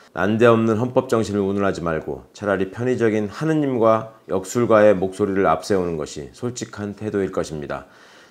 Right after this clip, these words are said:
특히 대선에 나설 목적으로 광주까지 찾아가 전두환 모의 재판과 관련한 허위 사실을 기정사실화하려는 위선적 행태를 보이는 것은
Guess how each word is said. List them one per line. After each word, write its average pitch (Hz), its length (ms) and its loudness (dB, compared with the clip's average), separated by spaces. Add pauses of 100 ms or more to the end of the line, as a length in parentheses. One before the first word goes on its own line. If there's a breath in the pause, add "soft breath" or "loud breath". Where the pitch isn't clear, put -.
특히 127 240 -4
대선에 117 380 2
나설 101 280 2
목적으로 85 760 -2
광주까지 95 600 -4
찾아가 92 580 0 (300 loud breath)
전두환 107 500 0
모의 101 200 2
재판과 95 420 -6
관련한 87 400 -2
허위 101 180 -2
사실을 92 460 -4
기정사실화하려는 95 1160 -4 (120)
위선적 87 460 -6
행태를 87 400 -6
보이는 82 300 -6
것은 78 380 -6